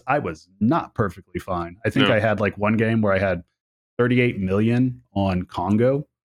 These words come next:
Speaker 1: I think, something like that. Then my Tron game,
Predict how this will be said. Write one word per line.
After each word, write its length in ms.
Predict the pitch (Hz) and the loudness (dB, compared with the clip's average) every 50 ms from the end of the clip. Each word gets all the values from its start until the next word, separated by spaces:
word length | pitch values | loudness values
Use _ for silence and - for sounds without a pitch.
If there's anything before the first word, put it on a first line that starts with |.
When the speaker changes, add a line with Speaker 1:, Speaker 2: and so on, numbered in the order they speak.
| _ _ _ _ _ - | _ _ _ _ _ -2
Speaker 1:
I 40 | 110 | -2
think, 240 | - 143 139 135 123 | 2 2 0 0 0
something 300 | - - 117 110 - 120 | 0 0 0 2 2 2
like 200 | 123 120 113 - | 2 2 0 0
that. 260 | - 123 123 127 123 | 2 2 2 2 2
Then 160 | 117 117 113 113 | 2 2 4 4
my 400 | 107 104 98 95 92 90 87 85 _ _ _ _ _ _ _ - | 4 4 4 4 4 2 0 -2 _ _ _ _ _ _ _ -12
Tron 400 | - - 123 120 123 131 131 120 | -4 0 2 2 4 4 4 4
game, 400 | 98 101 92 87 85 85 82 90 | 4 2 0 0 -2 -6 -10 -18